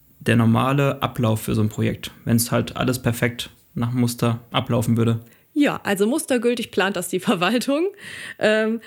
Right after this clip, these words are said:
Speaker 2: also man wendet sich an die Verwaltung, die gibt Auskünfte und berät. Sie kann aber auch unterstützen. Und unserer Meinung nach kann die Verwaltung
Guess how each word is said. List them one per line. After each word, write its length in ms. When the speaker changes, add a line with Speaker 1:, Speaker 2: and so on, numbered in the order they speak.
Speaker 2:
also 220
man 180
wendet 300
sich 200
an 120
die 80
Verwaltung, 680
die 100
gibt 240
Auskünfte 720
und 160
berät. 720
Sie 200
kann 200
aber 160
auch 80
unterstützen. 880
Und 160
unserer 340
Meinung 360
nach 260
kann 300
die 140
Verwaltung 720